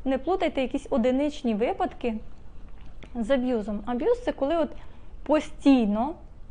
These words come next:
на постійній основі вас просто там день у день довбають у всіх планах: там, матеріальний, психологічний, економічний, ну,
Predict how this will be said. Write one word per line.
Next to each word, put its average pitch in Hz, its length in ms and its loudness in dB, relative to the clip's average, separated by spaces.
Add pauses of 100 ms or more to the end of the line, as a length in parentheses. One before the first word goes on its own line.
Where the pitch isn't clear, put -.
(520)
на 233 120 2
постійній 330 580 2
основі 254 680 2
вас 269 240 -4 (220)
просто 247 340 2
там 214 260 -2
день 247 240 6
у 240 40 4
день 277 300 2 (280)
довбають 254 920 4 (560)
у 262 200 4
всіх 269 360 4
планах: 208 440 0
там, 196 360 -2 (200)
матеріальний, 294 880 2
психологічний, 277 1120 2 (1080)
економічний, 247 1000 0
ну, 220 340 -2